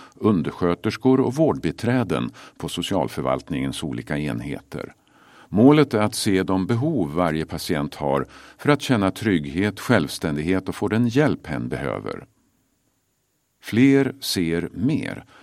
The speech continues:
Tillsammans gör vi skillnad. I teamet är alla lika viktiga. Olika yrkesroller inom vård och omsorg krokar arm i betydande frågor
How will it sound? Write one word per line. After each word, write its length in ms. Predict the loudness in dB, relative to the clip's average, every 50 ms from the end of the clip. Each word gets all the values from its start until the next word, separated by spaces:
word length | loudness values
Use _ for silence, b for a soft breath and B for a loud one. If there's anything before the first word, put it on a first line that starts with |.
| b b
Tillsammans 600 | b -10 -4 0 0 0 2 2 0 -2 -2 -2
gör 100 | -2 -2
vi 100 | -2 -4
skillnad. 680 | -4 -4 -2 -2 -2 -2 -4 -4 -4 -4 -6 -10 -14 -18 _ b b b b b b b b b b b b b b b b b b
I 100 | b -2
teamet 540 | 0 2 2 2 4 4 4 4 4 2 -2
är 260 | -6 -4 -4 -4 -4 -2
alla 460 | 2 2 4 4 6 6 4 4 4
lika 440 | 2 2 0 0 0 0 -4 -4 -2
viktiga. 520 | -2 -4 -4 -6 -8 -6 -4 -4 -4 -4 -4
Olika 400 | -2 0 2 2 2 2 0 2
yrkesroller 840 | 2 4 2 2 0 -2 -4 -4 -2 0 0 2 2 2 2 2 2
inom 220 | 2 2 2 2
vård 240 | 2 2 2 4 4
och 60 | 2
omsorg 440 | 2 2 0 -2 0 0 2 2 2
krokar 420 | 0 0 -2 -2 0 2 4 6 8
arm 380 | 8 8 8 6 6 4 2
i 80 | 2 0
betydande 680 | 0 -2 -2 -2 -2 0 0 0 0 0 0 -2 -2
frågor 640 | -4 -2 0 2 2 2 0 0 2 2 2 0